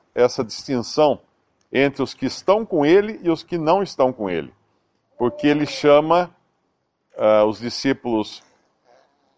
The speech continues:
para uma, ah, para uma casa, aliás, ou melhor dizendo, quando ele, ah, quando ele explica a parábola da, da,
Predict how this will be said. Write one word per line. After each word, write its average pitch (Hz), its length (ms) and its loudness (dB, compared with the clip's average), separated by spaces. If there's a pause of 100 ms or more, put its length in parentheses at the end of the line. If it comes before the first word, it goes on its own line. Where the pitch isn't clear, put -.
(600)
para 107 400 4
uma, 92 800 2 (1400)
ah, 98 320 0
para 120 160 0
uma 120 200 0
casa, 95 640 2 (1500)
aliás, 98 320 0
ou 113 80 -8
melhor 104 200 0
dizendo, 90 340 -6 (220)
quando 123 180 0
ele, 139 260 0
ah, 117 320 4
quando 143 180 -2
ele 139 100 -6
explica 160 720 0
a 110 220 0
parábola 123 680 4
da, 90 340 2
da, 90 320 -2